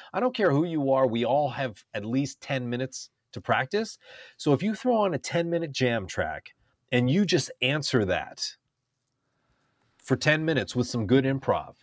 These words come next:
And again, you also have to think about what you're doing with your improv, the musical elements, music, uh, sorry, rhythm, phrasing, dynamics,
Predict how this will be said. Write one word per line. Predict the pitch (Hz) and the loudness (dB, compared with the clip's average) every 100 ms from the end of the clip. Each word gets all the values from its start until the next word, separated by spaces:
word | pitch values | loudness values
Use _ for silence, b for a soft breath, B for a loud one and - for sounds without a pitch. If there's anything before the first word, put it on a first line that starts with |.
| b b b - | b b b -4
And | 131 | 0
again, | 139 185 | 2 4
you | 143 | 4
also | 143 - | 4 2
have | 143 | 0
to | 139 | -2
think | - 156 | -6 -4
about | 135 127 | 0 0
what | 135 131 | 0 2
you're | 135 | 4
doing | 135 139 | 4 2
with | 135 127 | 0 0
your | 117 | -2
improv, | 127 170 - 95 76 | -2 -2 0 0 -2
the | 85 | -4
musical | 104 117 156 143 135 131 117 | -2 0 0 0 2 2 4
elements, | 131 143 98 87 | 2 2 -2 -6
music, | 101 110 127 131 - b b - | -2 0 0 -2 -6 b b 0
uh, | 110 98 95 - | 2 4 2 -2
sorry, | - 107 95 | 4 4 4
rhythm, | 98 135 147 143 135 131 _ _ _ - | 4 6 6 4 0 -4 _ _ _ -14
phrasing, | - - 139 151 139 139 131 | -4 4 6 6 6 4 2
dynamics, | 110 104 104 135 139 135 - - | 2 0 0 -2 0 -2 -4 -10